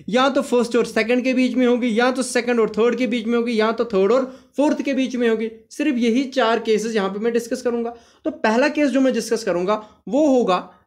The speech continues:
जहाँ पे the, uh, based on similarity, based on similarity of places, similarity of places, ठीक है, of first and second word,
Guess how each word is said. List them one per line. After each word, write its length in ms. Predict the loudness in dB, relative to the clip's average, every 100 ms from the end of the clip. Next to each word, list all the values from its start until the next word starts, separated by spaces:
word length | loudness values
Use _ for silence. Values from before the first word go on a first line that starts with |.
| -10
जहाँ 360 | -4 0 0 2
पे 320 | 2 0 -2
the, 280 | -6 -6 -8
uh, 260 | -4 -2 0 2
based 280 | 0 2 0
on 180 | 0 0
similarity, 680 | 0 2 4 2 0 -6 -10 -20 _ _ -2
based 400 | 0 0 0 2
on 360 | 2 0 -4 -12 -20 _ _ _ _
similarity 760 | -10 -2 2 2 2 0 -6 -8 -14 _ _ _ _ _ _ _ _ _ _ _ _ _ _ _ _ _ -2
of 100 | -2 0
places, 760 | 2 2 2 2 0 -6 -18 -20 -12
similarity 600 | -4 0 2 0 0 -2
of 160 | 0 -2 -2
places, 480 | 2 2 0 -4 -8 -10 -20 _ _ _ _ -12
ठीक 240 | -10 -4
है, 320 | -4 -6 -12 _ _ _ -2
of 220 | 0 0 -2 -4 -4 -10 -8 0
first 460 | 2 2 -2 -2 -2 -2 -6 _ _ _ -6
and 440 | -4 -2 -4 -8 -16 _ -16
second 480 | -14 -10 -8 -6 -6
word, 400 | -6 -8 -12 -14